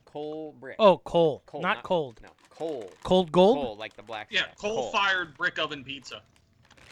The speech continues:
Speaker 2: Is that a, is that a thing?
Speaker 3: Oh, yeah.
Speaker 2: What's C P K, Shane?
Speaker 1: I have no idea.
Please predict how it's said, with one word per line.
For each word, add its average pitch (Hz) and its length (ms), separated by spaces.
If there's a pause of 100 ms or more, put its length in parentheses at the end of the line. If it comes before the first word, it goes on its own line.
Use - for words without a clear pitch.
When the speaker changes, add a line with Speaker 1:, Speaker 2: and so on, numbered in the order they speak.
(200)
Speaker 2:
Is 135 100
that 175 160
a, 151 60 (180)
is 156 140
that 165 160
a 151 40
thing? 214 340 (960)
Speaker 3:
Oh, 247 120
yeah. 190 200 (320)
Speaker 2:
What's 214 220
C 240 200
P 214 200
K, 185 320
Shane? 139 320 (520)
Speaker 1:
I 95 60
have 101 180
no 92 80
idea. 87 220